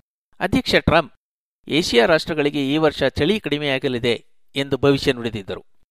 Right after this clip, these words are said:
ಇದು ಜಾಗತಿಕ ವಾಯುಗುಣದ ಬದಲಾವಣೆಯ ಅಧ್ಯಯನ ಹಾಗೂ ಜಾಗತಿಕ ಹವಾಮಾನ ಬಿಸಿಯೇರುತ್ತಿರುವುದನ್ನು ತಡೆಯಲು ಅಮೆರಿಕೆಯು ನೀಡಬೇಕಿದ್ದ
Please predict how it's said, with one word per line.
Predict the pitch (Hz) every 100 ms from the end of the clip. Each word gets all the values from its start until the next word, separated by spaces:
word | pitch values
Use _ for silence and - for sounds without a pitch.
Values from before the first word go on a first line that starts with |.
| _ _ -
ಇದು | 220 233 135 170 _ _ _ -
ಜಾಗತಿಕ | 135 196 - -
ವಾಯುಗುಣದ | 160 147 151 135 127
ಬದಲಾವಣೆಯ | 117 123 127 127 120 110
ಅಧ್ಯಯನ | 113 104 107 214 - _ _ _ -
ಹಾಗೂ | 170 165 151 -
ಜಾಗತಿಕ | - 127 160 208 208
ಹವಾಮಾನ | 139 135 143 139 123 117
ಬಿಸಿಯೇರುತ್ತಿರುವುದನ್ನು | 131 - 185 165 156 143 127 123 120
ತಡೆಯಲು | - 117 139 220 165 - _ _ _ -
ಅಮೆರಿಕೆಯು | 120 185 208 - 147
ನೀಡಬೇಕಿದ್ದ | 143 147 143 - 123